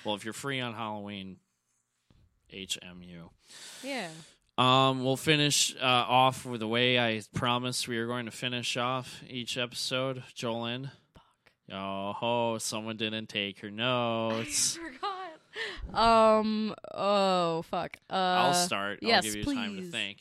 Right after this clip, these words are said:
Speaker 2: Thank you.
Speaker 1: Since we're on the topic of the Halloween franchise, I'm going to recommend you watch Halloween three this October.
Speaker 2: Oh,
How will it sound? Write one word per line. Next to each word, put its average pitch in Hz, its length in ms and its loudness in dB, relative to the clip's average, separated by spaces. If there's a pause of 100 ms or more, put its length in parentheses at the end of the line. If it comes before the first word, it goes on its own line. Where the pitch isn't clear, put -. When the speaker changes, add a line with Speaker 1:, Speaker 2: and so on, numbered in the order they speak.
Speaker 2:
Thank 208 180 -12
you. 170 220 -12
Speaker 1:
Since 143 240 -10
we're 151 100 -6
on 143 120 -4
the 135 60 -12
topic 135 440 0
of 123 100 -10
the 117 80 -4
Halloween 123 480 0
franchise, 117 720 0
I'm 127 180 -2
going 123 200 -2
to 113 60 -6
recommend 117 580 -6
you 123 160 -8
watch 123 380 -4
Halloween 131 560 -6
three 123 480 -4
this 101 320 -6
October. 101 640 -8
Speaker 2:
Oh, 254 340 -4